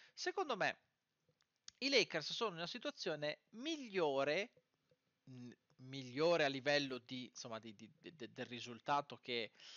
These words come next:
eh, insomma, de-, dei risultati che avete anche voi davanti agli occhi, è in una situazione migliore rispetto a quella dei Brooklyn Nets. Perché?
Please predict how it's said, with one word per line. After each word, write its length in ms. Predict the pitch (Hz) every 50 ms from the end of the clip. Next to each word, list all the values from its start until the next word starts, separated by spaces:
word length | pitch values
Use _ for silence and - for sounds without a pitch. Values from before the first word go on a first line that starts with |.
| - - _ _ -
eh, 180 | - 82 73 -
insomma, 280 | - - - - 73 67
de-, 140 | - - - _
dei 140 | - 131 131
risultati 580 | 123 123 127 135 123 - - 156 156 160 147
che 100 | - -
avete 280 | 131 123 131 139 - 139
anche 180 | 123 123 -
voi 120 | 123 143 143
davanti 280 | 135 120 123 123 131
agli 140 | 185 196 175
occhi, 360 | 113 92 - - - 220 247 - - - - - - _
è 100 | - 226
in 80 | 247
una 80 | 269 311
situazione 380 | - - 339 311 - 247 202 190
migliore 360 | 208 254 302 294 262 214 208
rispetto 280 | 226 - - 208 190
a 20 | 185
quella 160 | - 156 151
dei 60 | 143
Brooklyn 280 | 131 131 - - 123 117
Nets. 380 | - - - - - - - - _ _ _ _ _ _ _ 508 _ _ _ _ _ _ _ - _ _
Perché? 440 | _ - 294 - - - - - -